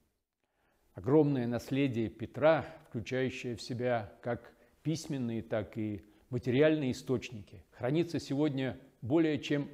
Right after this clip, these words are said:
в тридцати регионах страны. По всей России раскинулись петровские города.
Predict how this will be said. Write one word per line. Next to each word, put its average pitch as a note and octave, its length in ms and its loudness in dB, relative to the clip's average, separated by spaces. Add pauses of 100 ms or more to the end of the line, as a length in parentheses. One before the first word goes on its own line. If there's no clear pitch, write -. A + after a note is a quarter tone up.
(280)
в - 80 -20
тридцати D3 840 0 (160)
регионах A2+ 520 0
страны. G2+ 400 -6 (1120)
По C3 100 2
всей F#3 220 4
России D3+ 680 2 (520)
раскинулись C#3+ 840 -2 (220)
петровские B2 560 -2
города. G#2 480 -4